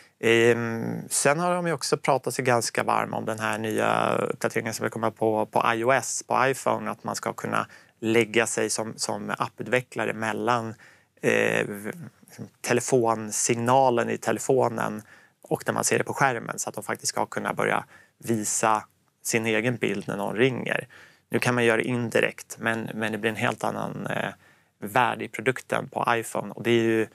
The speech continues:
det är ju den stora populationen, till exempel i U S A, där man vill, vill växa, för där är ju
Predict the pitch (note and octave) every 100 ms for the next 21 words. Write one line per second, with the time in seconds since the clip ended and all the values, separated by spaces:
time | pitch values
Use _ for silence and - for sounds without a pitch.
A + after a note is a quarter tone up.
0 | - - _ _ - A#2+ A2+ A2 - G#2+
1 | G#2+ A2+ A2+ A#2 - - - - G2+ -
2 | A2+ - G#2+ G#2+ - B2+ A2+ - G#2+ G#2+
3 | A2+ G#2 G#2+ - A2+ G#2+ G#2 - - A2
4 | - G#2+ G#2+ A2+ A2